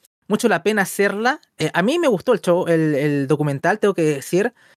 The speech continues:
Pero para hacer un programa entero y como ir de, de descripción a descripción me pareció que era demasiado. Dije, "Bueno, podemos tomar un espacio acá y hablarlo con Paulina". Pero lamentablemente Paulina,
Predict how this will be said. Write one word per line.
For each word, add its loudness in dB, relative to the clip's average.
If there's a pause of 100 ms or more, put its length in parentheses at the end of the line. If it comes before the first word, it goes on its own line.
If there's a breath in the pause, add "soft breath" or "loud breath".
(500)
Pero 2
para 2
hacer -2
un 2
programa 2
entero 0
y 0
como 2
ir 0
de, 2
de 2
descripción -2
a 2
descripción -2
me 0
pareció -2
que -2
era 2
demasiado. -2
Dije, 0
"Bueno, -4
podemos -4
tomar 2
un 2
espacio -2
acá -4 (380 soft breath)
y -4
hablarlo 2
con -4
Paulina". -4
Pero -10
lamentablemente -4
Paulina, 0